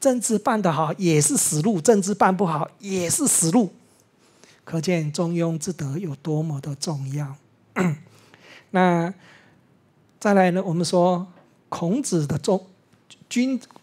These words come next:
这个，这里说君子之中庸也嘛。君子，孔-，君子的中庸从哪里来？君子一定要学中庸，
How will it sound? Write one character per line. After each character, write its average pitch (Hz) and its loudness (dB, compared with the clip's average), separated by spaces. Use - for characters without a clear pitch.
这 214 8
个， 170 4
这 208 -2
里 160 0
说 165 2
君 208 -2
子 151 -6
之 151 -6
中 160 -6
庸 160 -2
也 143 -8
嘛。 139 -12
君 240 -2
子， 156 -4
孔-， 180 -4
君 262 -2
子 - -6
的 151 -4
中 185 0
庸 180 0
从 151 -4
哪 147 -4
里 170 -4
来？ 151 -10
君 233 -2
子 156 -6
一 175 -6
定 196 -2
要 175 0
学 147 -8
中 160 -4
庸， 151 -4